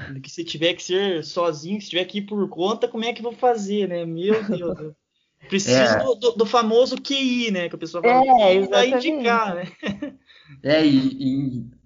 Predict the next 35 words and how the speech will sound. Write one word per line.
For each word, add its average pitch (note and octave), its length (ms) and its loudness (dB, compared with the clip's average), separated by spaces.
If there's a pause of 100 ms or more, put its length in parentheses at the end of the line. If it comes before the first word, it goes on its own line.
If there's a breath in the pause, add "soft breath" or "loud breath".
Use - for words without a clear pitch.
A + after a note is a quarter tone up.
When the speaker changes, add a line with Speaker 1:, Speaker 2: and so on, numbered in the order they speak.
(160)
Speaker 2:
é A2+ 100 -6
mu-, C#3 380 0
muito E3 400 4
emprego G#3 440 2
que A3 120 -6
a - 20 -2
gente, E3+ 640 -4
é, G2+ 400 -10 (500 soft breath)
muita D#3+ 280 0
gente G3 140 2
que G#3 60 0
a G3 40 2
gente F#3+ 160 -2
conversa, F#3+ 640 0
é, G#2 300 -8
fala C#3+ 260 -8
que F#3 160 -10
só E3+ 240 -6
conseguiu, A3 800 -6
é, G#2+ 140 -6
estar E3+ 520 -2
hoje G#3 260 -6
no D#3+ 100 -8
emprego D3+ 260 -8
que D#3+ 100 -10
tá E3+ 420 -4 (440 loud breath)
por, A3+ 440 -2
é, B2 280 -10
quem F#3 400 -2
indica, F3+ 380 -4
né? B2 240 -6
Pelo B2 180 -8
famoso C#3 340 -6
Q E3 100 -6
I. C3+ 260 -4